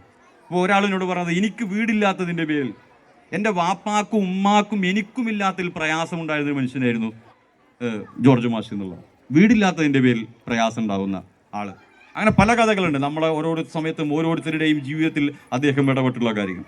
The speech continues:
അദ്ദേഹത്തിന് ശമ്പളം കിട്ടുമ്പോ, എന്നോട് കഴിഞ്ഞ ദിവസം ഒരാൾ പറഞ്ഞതാ, ഞാൻ പേര് പറയുന്നില്ല, അത് മോശമാവുന്നു. ശമ്പളം കിട്ടുമ്പോ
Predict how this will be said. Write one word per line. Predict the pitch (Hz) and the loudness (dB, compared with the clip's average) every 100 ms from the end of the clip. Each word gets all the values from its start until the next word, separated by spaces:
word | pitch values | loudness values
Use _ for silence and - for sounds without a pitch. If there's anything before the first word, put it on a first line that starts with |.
| - | 0
അദ്ദേഹത്തിന് | 139 156 160 156 | 2 4 2 4
ശമ്പളം | 156 160 165 165 | 4 6 6 4
കിട്ടുമ്പോ, | 165 175 170 156 - - - | 2 0 0 -2 -4 -20 -8
എന്നോട് | 143 175 170 | -2 0 2
കഴിഞ്ഞ | 185 190 | 2 2
ദിവസം | 175 | 2
ഒരാൾ | 160 151 | 0 0
പറഞ്ഞതാ, | 135 113 - - - | -2 -4 -8 -12 -12
ഞാൻ | 117 | -2
പേര് | 131 165 | 0 2
പറയുന്നില്ല, | 165 131 117 110 | 2 0 -2 -4
അത് | 123 123 | -6 -4
മോശമാവുന്നു. | 123 123 110 95 87 _ - - - | -4 -4 -6 -8 -14 _ -20 -20 -2
ശമ്പളം | 156 196 214 220 | 2 6 6 6
കിട്ടുമ്പോ | 208 208 202 | 6 6 6